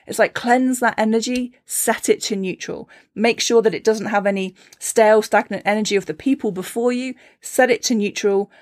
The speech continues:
and then you can put your energy into it. It's really important. It's so easy to do, and there's so many ways we can do it. Hopefully you're inspired to try a few.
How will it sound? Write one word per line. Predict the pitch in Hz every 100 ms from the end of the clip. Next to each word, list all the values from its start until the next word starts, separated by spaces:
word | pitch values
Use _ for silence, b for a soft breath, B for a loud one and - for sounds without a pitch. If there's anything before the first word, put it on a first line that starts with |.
| b b
and | 202 202
then | 208 208 208 -
you | 175 208
can | 196 226
put | - -
your | 180 170 196 196 -
energy | 180 170 147 139
into | 190 180 -
it. | -
It's | - - -
really | 214 262 277 269 269
important. | 233 220 - 202 - 147
It's | -
so | - - 254 294 294
easy | 262 226 208
to | 175
do, | 175 180 170 254 B B B B B
and | 240
there's | 240 233
so | - 269 277
many | 285 269
ways | 247 254 247
we | 226
can | 240 226
do | 233
it. | 202 147 - b b b
Hopefully | - - - 185
you're | 185 196
inspired | 202 - - 196 196 196
to | - -
try | - 196
a | 185
few. | 185 180 170